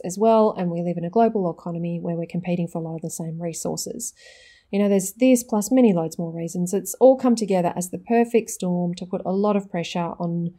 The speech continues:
the delivery of all the things your home needs in order to be built or renovated. And many in the industry are saying that they've never seen it busier.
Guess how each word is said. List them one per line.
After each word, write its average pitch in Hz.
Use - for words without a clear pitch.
the 190
delivery 208
of 185
all 262
the 233
things 180
your 180
home 170
needs 165
in 180
order 170
to 180
be 175
built 170
or 180
renovated. 165
And 190
many 247
in 202
the 185
industry 170
are 170
saying 165
that 170
they've 170
never 165
seen 160
it 160
busier. 165